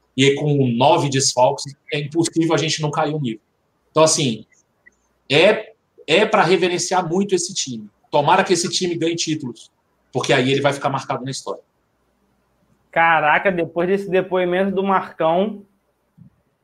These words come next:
Speaker 2: vale até a pergunta aqui do Jorge Guida, que mandou um superchat e, e mandou pra você, Marcão. E ele fa-, ele pede a você o seguinte:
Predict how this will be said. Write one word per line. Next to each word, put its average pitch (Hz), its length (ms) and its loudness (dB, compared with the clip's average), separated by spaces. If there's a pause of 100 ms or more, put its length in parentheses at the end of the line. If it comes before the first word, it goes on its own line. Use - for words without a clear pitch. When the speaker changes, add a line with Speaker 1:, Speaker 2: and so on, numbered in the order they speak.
(280)
Speaker 2:
vale 175 340 4
até 196 200 4
a 233 160 8
pergunta 226 600 0
aqui 220 160 -4
do 202 180 -2
Jorge 233 580 2
Guida, 208 420 -2
que 208 120 -6
mandou 202 260 -2
um 208 40 -4
superchat 202 760 -2
e, 240 340 -10
e - 20 -4
mandou 247 400 0
pra 262 160 4
você, 294 420 2
Marcão. 156 500 -2 (420)
E 175 100 4
ele 226 220 4
fa-, 226 320 4
ele 220 160 2
pede 285 560 4
a 285 60 10
você 247 360 2
o 262 80 0
seguinte: 214 580 -8